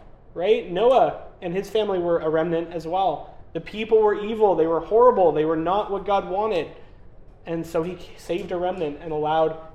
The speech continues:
people to be repopulated through them, showing his mercy. Uh, let's finish off 'cause we have just a few more minutes left. Verse thirty. "What shall we say then?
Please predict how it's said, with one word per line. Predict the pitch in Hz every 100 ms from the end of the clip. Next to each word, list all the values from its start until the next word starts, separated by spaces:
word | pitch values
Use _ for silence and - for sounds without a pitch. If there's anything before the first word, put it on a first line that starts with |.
| -
people | - 165 160
to | 156
be | 160 160 151 - - - - - -
repopulated | 156 156 175 170 170 160 151 147 - -
through | - 156
them, | 156 156 139 143 - - - - -
showing | - 151 147
his | 147
mercy. | 147 147 - 139 143 - - - - - - - - - - - - - - - - - - - - - - - - - - - - - - - - - - - - - - - -
Uh, | - 175 170 160
let's | 170 170 - - -
finish | - 214 202
off | 202 202
'cause | 151
we | 151
have | 151
just | 135 151
a | 147
few | 185
more | 175 165
minutes | 165 156 -
left. | 160 156 131 - - - - - -
Verse | 202 208
thirty. | - 233 160 - - - - - - - - - - - - - - -
"What | - 233
shall | 269
we | 269
say | - 240 254
then? | 214 156 135